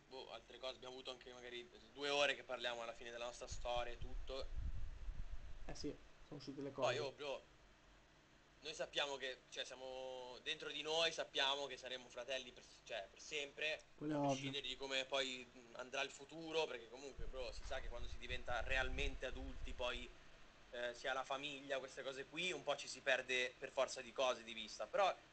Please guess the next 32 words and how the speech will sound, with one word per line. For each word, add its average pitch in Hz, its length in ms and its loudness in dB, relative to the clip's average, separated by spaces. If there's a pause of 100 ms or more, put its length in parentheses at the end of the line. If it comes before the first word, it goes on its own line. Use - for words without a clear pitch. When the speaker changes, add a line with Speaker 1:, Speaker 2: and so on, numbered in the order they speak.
(240)
Speaker 1:
il 143 100 -8
bello 196 320 6
è 175 140 8
che, 147 200 -2
cioè, 135 300 -2
capito, 151 280 -6
bro? 147 280 0 (1300)
Il - 80 -18
bello 180 340 4
di 170 80 0
avere 175 200 4
un'amicizia 170 400 -2
così 180 200 -4
forte 165 500 4
è 139 40 0
sapere 151 400 0
che 139 160 -4
nonostante 139 720 -4 (220)
ciò, 135 340 2 (1000)
capito, 139 340 2
frate, 139 320 0
tu, 170 540 -4
se 180 80 -6
io 190 80 0
fossi 190 220 0
dall'altra 165 360 2
parte 156 280 0
del 147 120 -4
mondo, 147 240 -2
se - 100 -12
io 180 80 -4
tra, - 100 -6